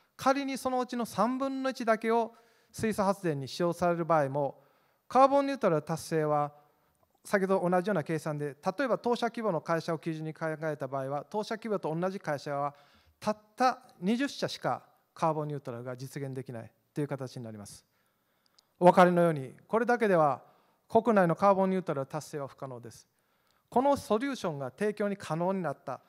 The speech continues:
こういうことを皆さんが分かった暁にはですね、この多数の企業がこのようなソリューションを求め、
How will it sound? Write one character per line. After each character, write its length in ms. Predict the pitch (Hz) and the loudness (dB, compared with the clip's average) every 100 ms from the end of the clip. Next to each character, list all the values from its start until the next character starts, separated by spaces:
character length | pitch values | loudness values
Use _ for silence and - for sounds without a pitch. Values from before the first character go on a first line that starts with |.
| _ _ _ | _ _ _
こ 120 | 262 | 0
う 40 | 302 | 0
い 40 | |
う 20 | |
こ 100 | 302 | 0
と 80 | 240 | 0
を 40 | |
皆 200 | 165 214 | 0 0
さ 80 | 202 | -2
ん 60 | 160 | -2
が 80 | 135 | -2
分 120 | 170 | 2
か 100 | 240 | 0
っ 80 | - | 0
た 100 | 139 | -4
暁 340 | 147 - 151 | -6 -8 -10
に 80 | 147 | -8
は 80 | 123 | -8
で 80 | |
す 140 | 113 123 | -12 -14
ね、 200 | 120 117 _ _ _ | -14 -16 _ _ _
こ 120 | 196 | -2
の 80 | 190 | 4
多 120 | 208 | 4
数 120 | 208 | 4
の 160 | 294 233 | 2 0
企 180 | - 202 | 0 0
業 140 | 165 | 2
が 180 | 143 120 - | 0 -4 -6
こ 140 | 214 | -4
の 60 | 247 | -2
よ 40 | |
う 20 | |
な 140 | 240 165 | -2 -2
ソ 120 | 180 | -4
リ 80 | 180 | -6
ュ 0 | |
ー 20 | |
シ 80 | 160 | -6
ョ 40 | |
ン 20 | 143 | -8
を 40 | |
求 220 | 143 143 | -8 -8
め、 180 | 135 | -8